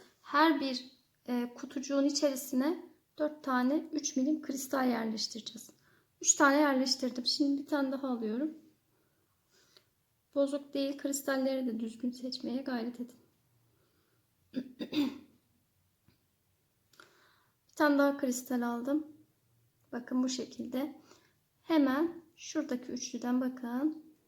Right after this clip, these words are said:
İpim kum boncukta. Ben şu üçten geçiyorum. Bu dizme yönü istediğiniz gibi değişebilir. Fark etmez.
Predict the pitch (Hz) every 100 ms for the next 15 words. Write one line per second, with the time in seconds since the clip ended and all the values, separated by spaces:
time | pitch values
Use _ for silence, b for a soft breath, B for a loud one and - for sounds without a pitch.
0 | _ _ _ _ _ _ - 269 285 269
1 | - 277 247 247 240 247 - 262 262 269
2 | 277 277 - 277 - - 247 277 277 254
3 | - - - - _ _ B B B B
4 | _ 349 359 349 - 277 277 311 311 330
5 | 320 320 320 320 - - - _ _ _
6 | _ _ - - 349 320 311 262 269 262
7 | 254 277 269 - 262 247 294 302 320 254
8 | - 233 254 294 -